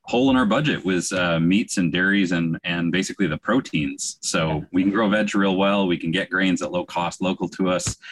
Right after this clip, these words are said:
Speaker 1: Uh, that resulted in some chickens for eggs, some goats for milk and cheese, and some pigs. Uh, turns out pigs eat a lot. And then we were looking for ways to raise those animals more sustainably.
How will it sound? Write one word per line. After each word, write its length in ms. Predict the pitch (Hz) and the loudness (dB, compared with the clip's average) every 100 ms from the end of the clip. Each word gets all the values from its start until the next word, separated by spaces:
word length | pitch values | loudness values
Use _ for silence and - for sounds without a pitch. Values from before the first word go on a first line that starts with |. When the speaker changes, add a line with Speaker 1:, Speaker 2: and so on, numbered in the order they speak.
| - - - - | -18 -18 -18 -8
Speaker 1:
Uh, 240 | 80 80 | -2 0
that 160 | 78 98 101 | 2 2 2
resulted 400 | 95 101 98 98 | 2 2 2 2
in 160 | 92 | 2
some 120 | 95 | 0
chickens 360 | 85 113 110 98 | -2 0 0 0
for 160 | 98 95 | 0 0
eggs, 360 | 131 127 - | 0 0 -4
some 220 | - 82 | -2 -2
goats 320 | 80 101 98 - | 0 0 -2 -8
for 180 | 87 | -2
milk 280 | 85 92 87 - | 0 0 -2 -8
and 80 | - | -4
cheese, 360 | - 131 135 95 | 2 4 4 2
and 140 | 82 | 0
some 160 | - - | -2 -2
pigs. 400 | 262 285 - - - - - - | -2 -2 -6 -8 -10 -14 -18 -6
Uh, 260 | - 87 87 | -2 0 2
turns 240 | 156 165 | 2 2
out 140 | 160 | 2
pigs 200 | - 170 | 0 2
eat 140 | 151 175 | 4 4
a 60 | |
lot. 280 | 151 107 76 - - - - | 4 2 -2 -8 -14 -12 -4
And 220 | 107 110 | 0 2
then 260 | 117 117 113 | 2 2 2
we 140 | 117 | 2
were 100 | 113 | 2
looking 300 | 117 120 131 | 0 2 0
for 120 | 131 | 2
ways 380 | 120 120 120 - - | 0 2 0 -2 0
to 360 | 123 117 104 - - - _ | 2 2 0 -4 -20 -20 _
raise 440 | 98 107 127 135 | 0 2 4 2
those 300 | 131 123 110 | 2 0 0
animals 540 | 101 104 117 113 98 101 | 0 0 2 2 2 2
more 180 | 98 104 | 2 2
sustainably. 880 | - 87 - 101 113 104 101 95 | -2 -6 0 0 2 2 2 0